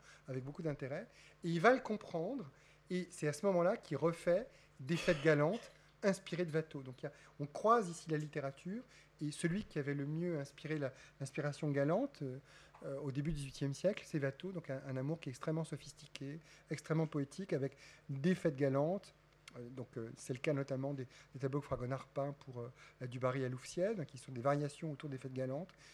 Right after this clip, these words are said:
et puis un des chefs-d'œuvre absolus, c'est l'île d'Amour. L'île d'Amour qui renvoie à l'univers des Précieuses, hein, euh, cette idée de, du jardin d'amour, d'un jardin consacré à l'amour, et aussi du voyage amoureux, hein. Ça, c'est vraiment quelque chose qui regarde du côté de la littérature précieuse,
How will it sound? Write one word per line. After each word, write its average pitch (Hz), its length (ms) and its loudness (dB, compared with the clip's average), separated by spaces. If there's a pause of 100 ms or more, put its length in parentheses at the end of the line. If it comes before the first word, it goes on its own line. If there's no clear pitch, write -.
(140)
et 139 80 -6
puis - 160 -6
un 135 40 -4
des 127 100 -8
chefs-d'œuvre 127 340 -12 (100)
absolus, 156 540 -4 (380)
c'est 151 340 -2
l'île 147 200 -4
d'Amour. 135 500 -4 (280)
L'île 147 100 -8
d'Amour 160 300 0
qui - 120 -4
renvoie 196 300 2
à - 20 0
l'univers 151 260 -2
des 135 80 -6
Précieuses, 180 540 -12
hein, 139 80 -12 (100)
euh, 135 140 -12 (380)
cette - 240 -18
idée 160 200 -4
de, 139 140 -4
du 123 180 -10
jardin 139 280 2
d'amour, 147 600 -2
d'un 139 140 -4
jardin 139 340 -4 (300)
consacré 170 400 -2
à 143 40 0
l'amour, 151 260 0
et - 20 0
aussi 151 220 -4
du 143 100 -8
voyage 185 460 4
amoureux, 151 360 -4 (440)
hein. 147 180 -6 (220)
Ça, - 160 -6
c'est 170 120 -2
vraiment 165 220 2
quelque 156 220 -6
chose 196 180 -8
qui - 140 -6
regarde 165 360 6
du 147 80 -6
côté 143 220 -6
de 151 60 -2
la 143 60 -6
littérature 135 440 -8
précieuse, 185 500 -8